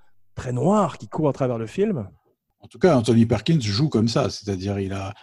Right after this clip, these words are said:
Speaker 2: il a des regards en biais, des, des changements d'humeur comme ça qui sont presque drôles par moments.
Speaker 1: C'est vrai, et tu as remarqué que la plupart des personnages, euh, autour de lui, il y en a beaucoup qui sont très parodiques.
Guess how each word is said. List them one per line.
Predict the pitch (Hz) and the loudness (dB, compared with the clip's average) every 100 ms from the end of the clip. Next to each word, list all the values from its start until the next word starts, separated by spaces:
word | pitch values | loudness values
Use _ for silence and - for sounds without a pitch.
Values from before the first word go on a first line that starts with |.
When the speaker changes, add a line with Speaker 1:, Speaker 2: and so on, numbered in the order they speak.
| - | -8
Speaker 2:
il | 107 | -4
a | |
des | 95 104 | -2 -2
regards | 104 104 104 98 | -2 -2 -2 -2
en | 98 95 | -2 -6
biais, | 95 101 113 110 98 | -6 0 2 2 0
des, | 95 95 | -6 -8
des | 98 | -6
changements | - 104 104 113 | -4 -4 -2 0
d'humeur | 101 104 104 110 101 | 0 0 0 0 -2
comme | - 92 | -6 -6
ça | 113 | -4
qui | 107 | -4
sont | - | -8
presque | 85 117 - 120 | -6 -6 -2 0
drôles | 135 151 117 | 2 2 0
par | 101 117 | -2 -6
moments. | 87 90 87 _ _ _ - | -8 -12 -16 _ _ _ -8
Speaker 1:
C'est | 190 | -4
vrai, | 185 269 208 - | 0 0 -2 -4
et | 165 | -4
tu | 202 | -2
as | |
remarqué | 165 165 277 | -2 -2 -4
que | 190 | -4
la | |
plupart | 156 156 180 | -4 -2 -2
des | 147 | -2
personnages, | 143 - 165 175 127 | -4 -2 0 0 -2
euh, | 123 113 - _ - | -6 -10 -12 _ -10
autour | 170 147 170 | -8 -2 0
de | 143 | 0
lui, | 190 | 0
il | |
y | 226 | 2
en | 156 | 0
a | |
beaucoup | 139 151 247 | 0 -4 -6
qui | - | -6
sont | 143 | -8
très | 147 | -8
parodiques. | 175 147 131 156 247 - - | -8 -6 -6 -6 -10 -14 -18